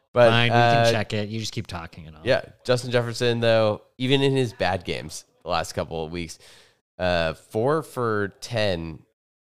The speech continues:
Speaker 1: like, only four receptions on ten targets, forty-seven yards and a touchdown. That's good for twelve point seven points.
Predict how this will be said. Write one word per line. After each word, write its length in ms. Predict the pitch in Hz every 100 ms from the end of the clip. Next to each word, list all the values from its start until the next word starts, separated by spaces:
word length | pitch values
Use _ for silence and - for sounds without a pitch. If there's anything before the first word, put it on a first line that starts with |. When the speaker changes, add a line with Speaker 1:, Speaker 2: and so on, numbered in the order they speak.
| _ _
Speaker 1:
like, 240 | 92 90
only 280 | - 120 139
four 480 | 120 123 120 117 113
receptions 720 | 78 101 98 87 92 85 85 -
on 480 | 82 82 85 80 78 _ _ _ _ _ -
ten 220 | 110 107
targets, 480 | 92 80 82 82 -
forty-seven 580 | _ 101 107 110 101
yards 260 | 95 85 85
and 80 | 85
a 20 |
touchdown. 420 | 78 82 - 80 80 _ _ _ _
That's 220 | 120 -
good 200 | 165 165
for 140 | - 127
twelve 360 | - 131 123
point 220 | 131 117
seven 260 | - 110 101
points. 380 | - 101 80